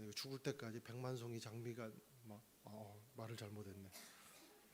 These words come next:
그 전도해라, 뭐, 이런, 그런 게 아니고 "나를 먼저 닮아라" 말씀하신 거예요.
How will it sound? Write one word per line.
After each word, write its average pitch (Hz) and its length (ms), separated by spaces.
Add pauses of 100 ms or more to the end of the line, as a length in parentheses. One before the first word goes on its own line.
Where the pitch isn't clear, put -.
(140)
그 123 220
전도해라, 131 560
뭐, 120 140
이런, 131 520 (220)
그런 180 460
게 170 100
아니고 104 720 (1600)
"나를 117 300
먼저 135 240
닮아라" 104 600
말씀하신 110 720
거예요. 98 320